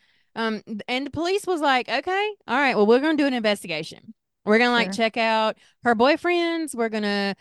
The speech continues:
Speaker 1: do whatever kind of, um, forensic work that we need to do in the house, you know, whatever the case may be." And they spent four months investigating this. Four months.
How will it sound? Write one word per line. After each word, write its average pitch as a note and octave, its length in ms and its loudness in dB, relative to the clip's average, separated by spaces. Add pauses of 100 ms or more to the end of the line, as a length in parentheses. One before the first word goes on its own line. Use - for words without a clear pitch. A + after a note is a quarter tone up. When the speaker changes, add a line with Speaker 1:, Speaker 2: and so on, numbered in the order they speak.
(240)
Speaker 1:
do A#3 180 2
whatever A3 400 2
kind G#3+ 200 -6
of, G3+ 320 -6
um, F#3 500 -2 (200)
forensic A3 420 2
work F#3+ 220 -2
that F#3+ 80 -6
we G3 100 -4
need F#3+ 140 -6
to F3+ 60 -6
do F3+ 100 -6
in F3 100 -8
the F3 80 -10
house, A#3+ 580 -2 (320)
you G#3 100 -4
know, F3 280 -4 (280)
whatever A3 320 2
the G#3 80 0
case G3+ 260 0
may G3 120 -4
be." F3 280 -4 (840)
And F#3+ 160 -6
they B3 100 0
spent B3+ 360 -8
four A#3 220 -2
months F#3 680 -4 (500)
investigating F3+ 640 0
this. D#3+ 300 -10 (340)
Four B3+ 180 8
months. - 520 -2